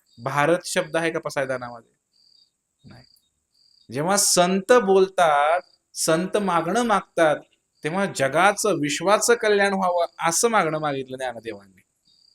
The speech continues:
हं? आणि ज्ञानेश्वर महाराजांना किती लोकांनी त्रास दिला, पण त्यांनी, हं? कधीच कोणाचं निंदा केली नाही, कधीच कोणाला त्रास दिला नाही. उलट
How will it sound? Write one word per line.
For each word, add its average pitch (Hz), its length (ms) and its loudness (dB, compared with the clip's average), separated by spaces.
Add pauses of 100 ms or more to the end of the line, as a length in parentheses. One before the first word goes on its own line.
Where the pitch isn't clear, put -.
(100)
हं? 131 120 -16 (1040)
आणि - 160 -14
ज्ञानेश्वर 170 380 -6
महाराजांना 170 440 -4
किती 170 240 -10
लोकांनी 135 340 -8
त्रास 113 240 -10
दिला, 101 160 -20 (340)
पण 123 100 -12
त्यांनी, 143 300 -8 (520)
हं? 165 140 -12 (1120)
कधीच 160 400 0
कोणाचं 170 520 -4
निंदा 151 260 -4
केली 139 300 -8
नाही, 135 240 -14
कधीच 143 240 -8
कोणाला 123 240 -12
त्रास 113 340 -8
दिला 113 260 -6 (520)
नाही. 104 240 -12 (380)
उलट 247 300 6